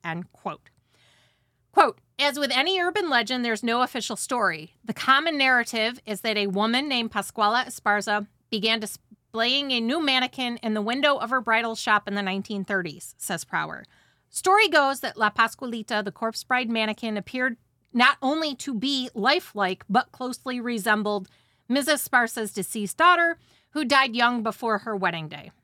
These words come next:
Was Pascualita the mummified body of the shop owner's daughter, or just a mannequin? End quote. Some stories say the mother had her daughter embalmed so she could have her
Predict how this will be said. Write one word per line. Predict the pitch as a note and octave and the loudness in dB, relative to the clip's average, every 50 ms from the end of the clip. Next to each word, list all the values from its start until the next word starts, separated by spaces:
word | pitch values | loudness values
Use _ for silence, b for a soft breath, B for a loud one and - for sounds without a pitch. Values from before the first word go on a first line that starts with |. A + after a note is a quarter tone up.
| _ _ _ _ _ | _ _ _ _ _
Was | F#3+ G3+ G#3 F#3+ A3 A#3+ - | -2 0 2 2 2 0 -2
Pascualita | - - B3+ B3 B3 - - D4 C4+ C4 B3+ C4+ C4+ - - D4 D4+ E4 D#4+ - _ _ _ _ _ _ _ _ _ _ _ _ _ _ | -4 0 0 0 0 0 -4 -6 -6 -4 -4 -6 -6 -2 0 2 2 2 0 -4 _ _ _ _ _ _ _ _ _ _ _ _ _ _
the | A#3 A3 B3 B3 A#3+ A#3 A#3 | -2 2 4 4 4 4 2
mummified | - A#3 B3 B3+ C4+ C4 - C#4 C4+ C4 A3 | 2 2 2 2 2 0 2 2 2 4 4
body | C4 B3 B3 B3+ D4 C#4+ | 6 6 6 6 4 -2
of | C#4 B3+ B3 | -2 -2 -2
the | C4 B3+ | -6 -4
shop | - - C4+ B3+ B3+ - | 2 4 4 4 4 4
owner's | C#4+ C#4 C#4 C4+ C4+ C#4 C4 - | 0 0 2 0 -2 -2 -2 -2
daughter, | - A#3 A#3 A#3 B3+ D4 F#4 F#4+ F4+ - _ _ _ | 2 4 6 6 6 4 2 0 -4 -8 _ _ _
or | C#4 C4 | -4 -4
just | C4 E4 E4 - - | -2 -2 -6 -6 -4
a | |
mannequin? | E4 F#4 F#4 D#4+ - - - D#3+ - - - _ _ _ _ _ _ _ _ - | -2 0 0 0 -2 -6 -10 -14 -14 -14 -20 _ _ _ _ _ _ _ _ -14
End | D#3+ D3 - _ | -14 -14 -14 _
quote. | _ - E3 - _ _ _ _ _ _ _ _ _ | _ -18 -18 -18 _ _ _ _ _ _ _ _ _
Some | - - E4+ F#4 F#4 | -2 0 2 2 2
stories | - - F4+ E4+ D#4+ D4+ | 0 0 0 0 0 -2
say | - - C#4 C4+ | -2 -2 -2 -2
the | A#3+ B3 | 0 0
mother | A#3+ A#3+ A#3+ A#3+ A#3+ A3+ | 2 2 2 2 0 -2
had | A3 A3+ A#3+ A3 G#3 | -2 0 -2 -2 -2
her | - A3+ G#3+ | -2 -6 -2
daughter | G3 G3 G3 G3 G#3 G#3 | 2 2 2 2 0 -2
embalmed | G3+ G3 F3+ - F3+ F3+ F3+ F3+ F#3 - | -4 -4 0 0 0 0 0 -2 -6 -10
so | - F#3+ | -10 -10
she | F3+ - - F3+ | -10 -8 -10 -8
could | - F#3 | -8 -8
have | D#3+ - E3 E3 D#3 - | -8 -4 -6 -6 -6 -6
her | - D#3+ D#3+ - | -6 -6 -6 -8